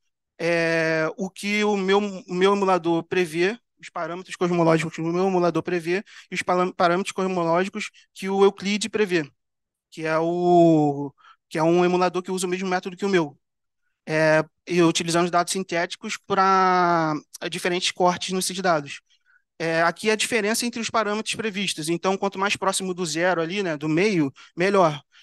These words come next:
A gente pode ver que, pra, por exemplo, pro ômega M, é, a concordância é quase perfeita ali. Pra alguns outros, pa-, pros outros parâmetros tem até alguma s-, tensão, mas isso aí é pra simulações de precisão regular.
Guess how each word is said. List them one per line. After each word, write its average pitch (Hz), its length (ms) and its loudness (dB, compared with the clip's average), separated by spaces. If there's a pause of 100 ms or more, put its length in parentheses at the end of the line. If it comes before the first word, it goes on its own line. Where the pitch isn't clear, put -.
A - 40 -8
gente 165 100 -6
pode 180 240 -2
ver 180 140 -2
que, - 100 -16
pra, 175 180 -2
por 180 120 -6
exemplo, 170 340 -4
pro 156 300 -4
ômega 160 360 -2
M, 180 320 -4 (380)
é, 156 960 0
a 165 120 -2
concordância 175 500 -2
é 175 40 -8
quase 185 600 -2
perfeita 185 460 -2
ali. 185 280 -2 (640)
Pra 185 120 4
alguns 202 360 4
outros, 196 340 0
pa-, 190 180 -8
pros 185 160 -6
outros 190 180 -2
parâmetros 190 460 -2
tem 202 140 -6
até 190 160 -4
alguma 185 260 0
s-, - 200 -4 (140)
tensão, 190 600 0 (280)
mas 165 300 -2
isso 190 260 0
aí 190 340 -2
é 196 140 -2
pra 185 600 0
simulações 180 680 -4
de 185 600 -4
precisão 180 300 -2
regular. 180 500 2